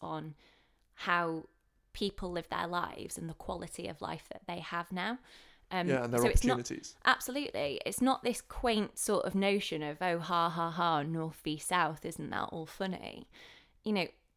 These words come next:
Speaker 1: the South gets per capita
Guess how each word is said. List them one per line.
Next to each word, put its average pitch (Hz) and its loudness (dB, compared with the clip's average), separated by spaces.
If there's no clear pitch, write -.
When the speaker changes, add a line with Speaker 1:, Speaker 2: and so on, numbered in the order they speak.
Speaker 1:
the 202 -2
South 240 0
gets - -4
per 202 -2
capita - -6